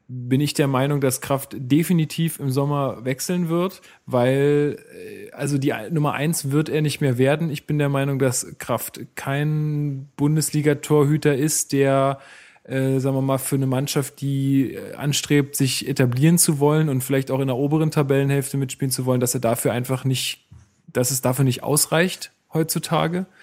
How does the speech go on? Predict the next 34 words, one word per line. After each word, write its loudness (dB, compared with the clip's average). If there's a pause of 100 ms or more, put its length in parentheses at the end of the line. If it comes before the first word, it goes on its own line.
(480)
Ähm, 2 (760)
ja, 4
und 0
dann 4
ist -2
halt 2
die -4
Frage, 0
äh, -4
ja, 2
bleibt -4
er, 2 (120)
setzt -4
er 0
sich 2
dann 0
auf -2
die -4
Bank -2
und -2
bleibt 0
dann 0
zweiter 0
Torhüter? 2
Weil 2
da 0
könnte -2
ich -4
ihn 2
mir 4
noch 0
ganz 0
gut -8
vorstellen. -2